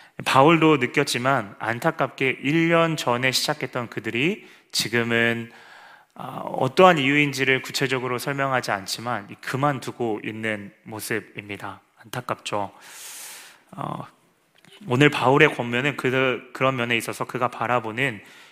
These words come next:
이 균등한 하나님의 모습을 하나의 그 구약의 역사적인 그 사건을 이렇게 끌어 다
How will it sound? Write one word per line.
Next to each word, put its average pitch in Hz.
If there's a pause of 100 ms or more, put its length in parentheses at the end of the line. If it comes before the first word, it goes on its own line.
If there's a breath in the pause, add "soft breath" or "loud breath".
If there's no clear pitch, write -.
(120)
이 -
균등한 143
하나님의 139
모습을 127 (160 loud breath)
하나의 147 (440 loud breath)
그 117
구약의 135
역사적인 120
그 -
사건을 165
이렇게 107
끌어 190
다 107